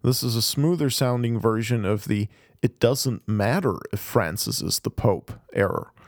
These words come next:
which the remnant peddled in late October of twenty fourteen. Anyone who says that it doesn't matter if Francis is the Pope or not has obviously not understood the papacy.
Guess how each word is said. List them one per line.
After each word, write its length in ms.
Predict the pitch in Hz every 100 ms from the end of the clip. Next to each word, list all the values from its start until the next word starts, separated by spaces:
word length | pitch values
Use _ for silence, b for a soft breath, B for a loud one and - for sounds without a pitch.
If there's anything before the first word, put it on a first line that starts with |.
| B B B -
which 240 | 104 -
the 100 | 104
remnant 420 | 110 135 120 98
peddled 320 | - 107 107
in 140 | 107 110
late 260 | 113 117
October 600 | 98 - - 131 113 113 b b b -
of 140 | -
twenty 320 | - 131 117
fourteen. 680 | 107 - 104 - - 170 101 - _ _ _ _ _ _ B B B B B
Anyone 480 | 139 185 208 190 190 165
who 100 | 160
says 600 | 139 - 127 107 110 107 -
that 200 | - 98
it 220 | 101 120 -
doesn't 460 | 127 143 151 -
matter 520 | 120 123 113 120 113 -
if 100 | 104
Francis 560 | - - 107 120 123 113
is 180 | 120 -
the 100 | 117
Pope 360 | - 117 104
or 100 | 98
not 300 | 101 101 90 B B B B
has 280 | - 127 113 - -
obviously 800 | 131 143 113 104 92 - 113 110
not 460 | 110 107 113 113 -
understood 840 | 123 117 107 - - 120 92 80 139 _
the 120 | - -
papacy. 680 | 107 98 - - - -